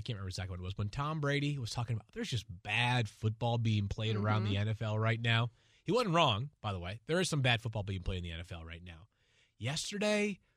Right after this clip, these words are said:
Speaker 1: was just the chef's kiss version of beautiful football.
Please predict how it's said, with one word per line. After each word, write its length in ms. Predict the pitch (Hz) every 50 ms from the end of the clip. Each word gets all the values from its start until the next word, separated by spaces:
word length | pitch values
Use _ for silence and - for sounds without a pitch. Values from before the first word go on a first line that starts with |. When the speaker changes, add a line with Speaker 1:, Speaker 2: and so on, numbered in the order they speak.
| _ _ _ -
Speaker 1:
was 240 | 113 120 123 113 -
just 460 | - - 135 123 117 - - - - - _ _ _ _ _ _ _ _ _ _ _ -
the 80 | - 104
chef's 480 | - - - - 180 170 160 - -
kiss 380 | - - - - 156 151 - -
version 460 | - - 110 107 104 92 92 85 90 - _ -
of 200 | 135 123 107 -
beautiful 380 | - 127 131 127 120 - 127 117
football. 480 | - - 113 98 - - 85 82 -